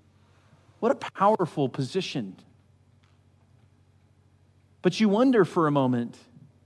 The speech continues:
he's walking in faith. But when you can't see the end,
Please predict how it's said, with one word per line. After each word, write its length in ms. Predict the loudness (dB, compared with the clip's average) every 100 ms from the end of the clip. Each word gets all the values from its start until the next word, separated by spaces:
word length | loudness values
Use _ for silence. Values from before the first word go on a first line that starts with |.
| _ -2
he's 180 | 0
walking 460 | 4 4 4 4 0
in 100 | 0
faith. 720 | 0 2 4 2 -2 -10 -20 _ _ _ _ _ _ _ _ _ _ _ _ _ _ _ _ _ _ _ _ _ _ _ _ _ _ _ _ -20 -20 -20 _ _ _
But 80 | -4
when 160 | 2 2
you 100 | 2
can't 300 | 0 -2 -2
see 200 | -4 -2
the 240 | 0 2
end, 400 | 4 2 2 -2